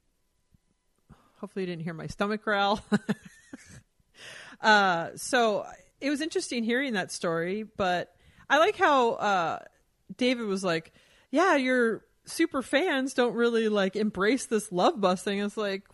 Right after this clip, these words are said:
well, I feel like, you know, well, Ray Morgan got a nice shout out because he has.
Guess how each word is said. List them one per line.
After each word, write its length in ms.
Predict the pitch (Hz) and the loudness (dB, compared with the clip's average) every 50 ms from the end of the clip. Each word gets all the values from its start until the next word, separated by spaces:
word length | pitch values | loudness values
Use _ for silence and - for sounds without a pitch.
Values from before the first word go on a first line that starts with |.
| _ | _
well, 400 | - 339 381 330 285 269 277 277 - | -2 0 2 4 4 4 2 0 -2
I 80 | - 214 | -4 -6
feel 280 | - - - 311 302 | -6 -8 -6 -4 -2
like, 300 | 294 277 262 254 247 - _ | -2 0 -2 -2 -4 -8 _
you 120 | - 233 233 | -6 -4 -2
know, 140 | 214 196 190 | 0 0 0
well, 240 | 196 202 196 190 | 0 -2 -2 -2
Ray 200 | 185 202 214 233 | -2 -2 -2 -2
Morgan 440 | 240 233 240 254 277 254 240 214 214 | 0 0 -2 -2 0 0 -2 -2 -2
got 160 | 208 202 190 | -2 -4 -4
a 60 | 185 185 | -4 -4
nice 180 | 185 175 180 | -6 -6 -6
shout 240 | - - 180 160 160 | -4 -4 -4 -4 -4
out 180 | 151 156 180 - | -4 -6 -6 -8
because 360 | 214 - 185 175 - - - - | -6 -6 -6 -6 -6 -10 -20 -16
he 280 | _ - 254 277 311 | _ -2 0 2 2
has. 480 | 285 233 175 156 156 185 233 233 - | 2 2 0 0 -2 -4 -4 -6 -10